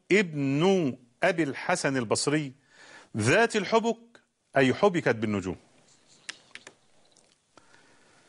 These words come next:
حبكت بالنجوم. لسه لنا كتير يا أستاذ محمد؟ طيب، يبقى لسه الحمد لله.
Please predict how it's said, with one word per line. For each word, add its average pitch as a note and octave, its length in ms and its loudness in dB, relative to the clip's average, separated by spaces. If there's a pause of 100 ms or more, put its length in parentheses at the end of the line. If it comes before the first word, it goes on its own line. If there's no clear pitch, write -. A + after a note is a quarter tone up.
(260)
حبكت - 800 0 (880)
بالنجوم. C3+ 640 2 (1400)
لسه D#3 200 2
لنا D3 140 0
كتير D3 200 0
يا C3 60 4
أستاذ - 160 -6
محمد؟ C#3+ 220 -12 (2250)
طيب، F#2+ 260 0 (540)
يبقى - 160 2
لسه A#2 240 2
الحمد G2 300 -2
لله. G#2+ 300 0